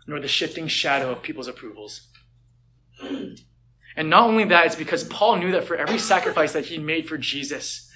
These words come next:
he was finding more of and more of himself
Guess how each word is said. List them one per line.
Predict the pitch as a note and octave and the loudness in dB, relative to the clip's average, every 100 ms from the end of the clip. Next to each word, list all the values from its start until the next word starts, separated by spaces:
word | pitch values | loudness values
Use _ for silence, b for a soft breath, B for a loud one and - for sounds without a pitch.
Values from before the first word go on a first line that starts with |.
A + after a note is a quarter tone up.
| B B - | B B -4
he | F#3 | -2
was | E3+ | -2
finding | - F3+ G3 G#3 E3 | 0 2 2 2 0
more | D3 D3+ E3+ F#3+ | -2 0 0 2
of | D#3+ C3+ B B B | 0 -2 B B B
and | D#3 D3+ | -8 -4
more | C#3+ E3+ F3 | 0 4 2
of | D3+ | 2
himself | D3+ - C#3 A#2+ - | -6 -2 -2 -2 -6